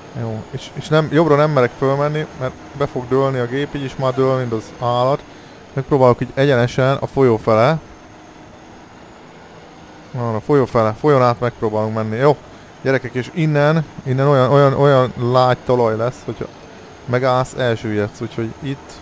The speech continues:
szerintem megpróbálunk egy nem, nem, nem megállni. Nézzétek, nézzétek a kerekeket! Már, már az iszap már ra-, kenődik rájuk, ugye?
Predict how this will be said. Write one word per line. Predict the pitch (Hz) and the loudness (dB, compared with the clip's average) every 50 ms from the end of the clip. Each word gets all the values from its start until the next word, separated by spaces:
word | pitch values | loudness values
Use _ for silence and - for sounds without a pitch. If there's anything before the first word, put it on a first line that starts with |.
| - - - - - - - - - - - - - - - - - | -20 -20 -20 -20 -20 -20 -20 -20 -20 -20 -20 -20 -20 -20 -20 -16 -10
szerintem | - 120 120 - 127 123 | -10 -8 -6 -4 -4 -2
megpróbálunk | 123 127 120 - - 120 107 110 110 110 113 117 | 0 -2 -2 -2 -4 -2 0 0 0 0 -2 -4
egy | 117 113 | -6 -4
nem, | 117 117 113 113 | -2 -2 -2 -2
nem, | 110 113 120 - - | -4 -4 -6 -4 -4
nem | 123 120 113 | -4 -2 -2
megállni. | 110 104 104 101 101 101 104 110 117 - | -2 -2 -2 0 0 0 0 -2 -4 -6
Nézzétek, | - 131 131 131 139 147 143 - 139 117 - | -6 -6 -4 -4 -2 -4 -2 -2 -4 -4 -2
nézzétek | 143 139 139 139 147 147 147 147 | -2 -4 -2 -4 -4 -6 -6 -6
a | 143 | -4
kerekeket! | 147 151 151 147 160 156 170 135 110 101 - - - - - - - - - - - - - - - - - - - - - - - - - - - - - - - - - - - - 120 | -4 -4 -4 -4 -6 -6 -6 -6 -6 -6 -8 -12 -20 -20 -20 -20 -20 -20 -20 -20 -20 -20 -20 -20 -20 -20 -20 -20 -20 -20 -20 -20 -20 -20 -20 -20 -20 -20 -20 -20 -20 -20 -20 -18 -12 -8 -4
Már, | 127 131 131 131 - - - 127 135 | -2 0 0 0 -2 -4 -8 -6 -2
már | 127 131 131 127 - - - - - - - 135 | 0 0 0 0 -2 -6 -16 -20 -20 -16 -10 -8
az | 127 135 | -6 -6
iszap | 160 - - 135 117 - | -4 -2 -2 -2 -2 -2
már | - 123 123 123 120 - | -2 -2 0 0 -2 -4
ra-, | - 127 127 127 | -6 -8 -8 -6
kenődik | - 147 135 123 113 110 113 107 | -4 -4 -4 -4 -4 -4 -6 -6
rájuk, | 113 117 113 113 113 117 113 - | -6 -4 -4 -2 -4 -4 -4 -6
ugye? | 123 120 127 | -6 -6 -6